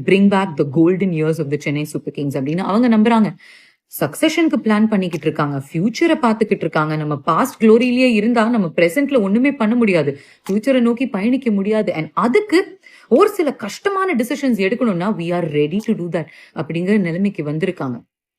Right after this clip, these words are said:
நமக்கே இவ்வளோ வலிக்கும் போது அவங்களுக்கு வலிக்காதாங்க? So என்னை பொறுத்த வரைக்கும் இது துரோகம் கிடையாது, பரிணாமம். This is not a betrayal,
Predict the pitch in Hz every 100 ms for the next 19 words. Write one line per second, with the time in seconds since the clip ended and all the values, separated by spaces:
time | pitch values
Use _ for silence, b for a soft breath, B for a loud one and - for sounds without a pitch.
0 | _ 143 147 139 151 196 233 220 202 196
1 | 202 190 190 185 165 151 151 156 180 151
2 | 147 143 147 _ _ _ _ - 170 220
3 | 330 277 262 233 208 233 214 147 143 180
4 | 202 214 202 135 - - - _ _ -
5 | 147 165 147 110 - _ _ _ - 196
6 | 269 - b b - 170 165 196 233 160
7 | 160 156 143